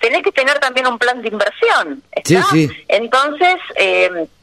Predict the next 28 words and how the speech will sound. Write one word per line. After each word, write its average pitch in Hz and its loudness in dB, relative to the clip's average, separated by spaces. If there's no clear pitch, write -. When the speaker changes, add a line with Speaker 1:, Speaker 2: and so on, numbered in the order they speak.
Speaker 1:
bueno, 160 0
eh, 165 2
hay 190 2
muchísimas 220 0
cosas 208 0
i-, 175 -2
hermosas 202 0
para 175 0
hacer, 208 2
eh, 175 2
yo 180 2
digo, 202 2
para 170 0
tomar 185 0
el, 202 -2
el 170 0
timón 226 0
y 190 -4
convertirse, 202 -2
como 190 0
en 175 2
la 190 2
última 202 -2
columna 180 0
lo 175 0
expresé, 190 -2
en 185 -8
superministros 180 -2